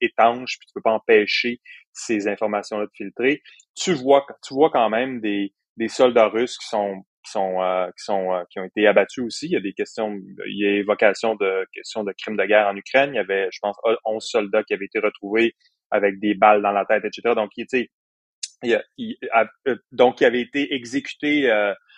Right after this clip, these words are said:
dans un contexte qui donnait à penser que c'était pas, euh, dans, dans les règles usuelles de, de, de conflit armé, mais plus, euh, dans de l'exécution de prisonniers de guerre, donc chose évidemment qui n'est pas,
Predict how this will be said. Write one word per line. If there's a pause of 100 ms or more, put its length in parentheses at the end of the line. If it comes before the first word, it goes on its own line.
(200)
dans
un
contexte
qui
donnait
à
penser
que
c'était
pas,
euh,
dans,
dans
les
règles
usuelles
de,
de,
de
conflit
armé,
mais
plus, (300)
euh,
dans
de
l'exécution
de
prisonniers
de
guerre,
donc
chose
évidemment
qui
n'est
pas,